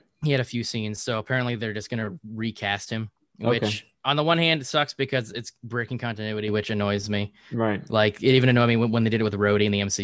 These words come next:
Speaker 1: U, you know?
Speaker 2: Yeah.
Speaker 1: Um, and then also, I do like Billy Crudup as an actor, so that kinda sucks too.
Speaker 2: Yeah.
Speaker 1: But, yeah, um, that's pretty much it for the Flash casting, but apparently
Speaker 2: Mm-hmm.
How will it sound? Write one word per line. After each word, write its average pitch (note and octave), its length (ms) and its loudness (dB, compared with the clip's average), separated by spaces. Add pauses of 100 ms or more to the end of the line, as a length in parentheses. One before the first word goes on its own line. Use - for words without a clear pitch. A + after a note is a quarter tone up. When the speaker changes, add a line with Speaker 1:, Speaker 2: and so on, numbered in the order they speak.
Speaker 1:
U, F#2+ 120 -2
you F#2+ 140 -4
know? F#2+ 220 -4
Speaker 2:
Yeah. A2 380 2
Speaker 1:
Um, G#2+ 440 2
and A#2+ 160 4
then A#2+ 140 6
also, A2+ 340 2
I A2 120 2
do A2 140 0
like G#2 180 2
Billy G2+ 180 2
Crudup G2+ 300 0
as G2 100 -4
an G2+ 80 0
actor, G2 380 0
so G2+ 140 -6
that G2 140 -2
kinda G2+ 200 -2
sucks - 320 -8
too. G2 340 -4
Speaker 2:
Yeah. A2+ 160 -8
Speaker 1:
But, A2 360 4 (680)
yeah, E3+ 300 4 (380)
um, B2+ 340 6 (340)
that's A#2+ 140 -2
pretty E3+ 220 4
much C3+ 180 6
it B2+ 160 4
for B2+ 400 4
the A2 140 -2
Flash A2 500 0
casting, A#2 500 2
but A2+ 240 2
apparently D3+ 600 4
Speaker 2:
Mm-hmm. A2+ 80 -2